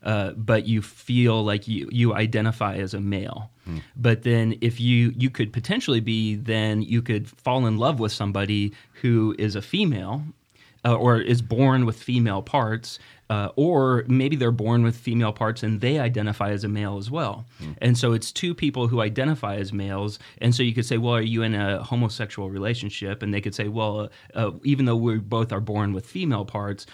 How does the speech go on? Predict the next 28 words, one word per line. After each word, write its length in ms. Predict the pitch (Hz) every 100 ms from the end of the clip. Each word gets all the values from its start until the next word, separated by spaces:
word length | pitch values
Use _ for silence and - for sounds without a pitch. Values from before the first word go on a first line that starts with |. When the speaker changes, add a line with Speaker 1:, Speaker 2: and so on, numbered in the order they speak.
| -
Speaker 1:
or 200 | 131 123
if 120 | 123
one 180 | 135 151
identifies, 800 | 117 120 113 113 107 104 101 -
let's 160 | 127 120
say 120 | 107
a 40 | 101
male 320 | 117 131 117
identifies 540 | 110 107 107 110 104
as 100 | 101
a 60 | 104
female, 600 | - 180 127 107 117 120 -
okay, 300 | 123 123 120
stick 300 | - 185 -
with 80 | -
me, 40 |
Speaker 2:
I'm 80 | 180
Speaker 1:
Sam. 120 | 147 139
Speaker 2:
totally 340 | 214 185 170
Speaker 1:
Okay, 80 | 131
Speaker 2:
confused. 560 | 143 131 160 127 120 -
Speaker 1:
so 120 | -
Speaker 2:
I'm 100 | 196
Speaker 1:
let's, 160 | 226 226
Speaker 2:
so 180 | 202 175
Speaker 1:
let's 400 | 165 165 165 156
say 300 | - 214 214
Speaker 2:
lost. 320 | 254 240 -